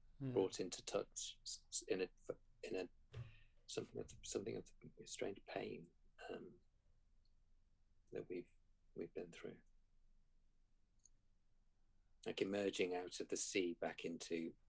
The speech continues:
Speaker 2: into the air, or,
Speaker 1: Yeah.
Speaker 2: or something, something of that sort.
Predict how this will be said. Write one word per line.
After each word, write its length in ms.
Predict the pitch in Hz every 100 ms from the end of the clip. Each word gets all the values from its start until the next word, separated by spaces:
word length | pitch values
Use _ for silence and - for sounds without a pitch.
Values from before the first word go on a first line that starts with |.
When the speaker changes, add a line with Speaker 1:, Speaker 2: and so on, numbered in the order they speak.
| -
Speaker 2:
into 280 | 87 - 85
the 200 | 87 -
air, 320 | 92 87 85
or, 220 | 80 82 - - - - - - 135
Speaker 1:
Yeah. 260 | 123 123 120
Speaker 2:
or 140 | 90
something, 420 | - - - - - - -
something 460 | - - - 101 90
of 80 | -
that 200 | 98 95 - - - - - _ -
sort. 360 | - 85 82